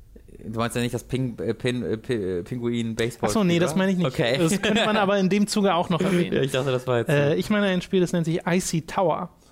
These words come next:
Speaker 2: Da bist du mit einem kleinen Typen, der eine, ich glaub, Wollmütze auf hat,
Speaker 1: Ja.
Speaker 2: äh, so rumgeschlittert nach links und rechts. Und es
Speaker 1: Ja.
Speaker 2: war halt ein Bildschirm, der vertikal
Speaker 1: Sag
Speaker 2: nach
Speaker 1: mir
Speaker 2: oben
Speaker 1: das.
Speaker 2: ging. Und du bist einfach, äh,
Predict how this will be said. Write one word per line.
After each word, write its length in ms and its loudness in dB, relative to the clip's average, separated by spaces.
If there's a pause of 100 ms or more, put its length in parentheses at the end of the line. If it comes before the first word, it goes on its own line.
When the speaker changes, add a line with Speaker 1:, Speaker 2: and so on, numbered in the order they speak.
(380)
Speaker 2:
Da 80 2
bist 240 0
du 80 2
mit 160 2
einem 500 0
kleinen 540 0
Typen, 360 4
der 140 4
eine, 480 2
ich 160 -4
glaub, 180 0
Wollmütze 580 2
auf 240 0
hat, 280 -2
Speaker 1:
Ja. 260 -2
Speaker 2:
äh, 380 2
so 140 0
rumgeschlittert 840 0
nach 140 0
links 240 0
und 80 0
rechts. 240 -2
Und 80 2
es 80 2
Speaker 1:
Ja. 60 2
Speaker 2:
war 120 2
halt 160 0
ein 240 0
Bildschirm, 460 0
der 460 2 (920)
vertikal 600 0
Speaker 1:
Sag 60 2
Speaker 2:
nach 140 0
Speaker 1:
mir 140 -6
Speaker 2:
oben 140 4
Speaker 1:
das. 60 0
Speaker 2:
ging. 280 2 (340)
Und 260 2
du 80 0
bist 600 -2 (460)
einfach, 600 0 (200)
äh, 320 0